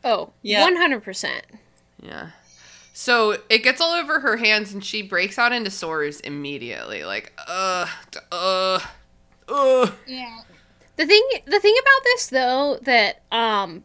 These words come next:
Speaker 1: I found kind of interesting because this whole, like, receiving bubotuber pus feels very post nine eleven America of,
Speaker 3: <gasps>
Speaker 1: like, but, like,
Speaker 3: Oh my god,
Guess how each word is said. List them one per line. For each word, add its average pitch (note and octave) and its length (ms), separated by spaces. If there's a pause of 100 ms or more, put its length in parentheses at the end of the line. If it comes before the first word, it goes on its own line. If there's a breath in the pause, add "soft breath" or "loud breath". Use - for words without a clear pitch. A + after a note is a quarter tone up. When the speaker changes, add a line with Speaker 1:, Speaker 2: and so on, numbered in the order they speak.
(120)
Speaker 1:
I A3 80
found C4 240
kind E4 160
of G3 60
interesting A#3+ 500
because A3 460 (320 loud breath)
this C#4 200
whole, D4+ 300
like, G#4 300
receiving A#3 880
bubotuber G3 880
pus - 480
feels G3 580
very G3 800 (720 soft breath)
post G3 460
nine F3 200
eleven F3+ 320
America A3 1000
of, G3 280
Speaker 3:
<gasps> F#3 280
Speaker 1:
like, A3 260 (380 loud breath)
but, C4+ 200
like, B3+ 300
Speaker 3:
Oh F#3 60
my F3+ 80
god, F3+ 240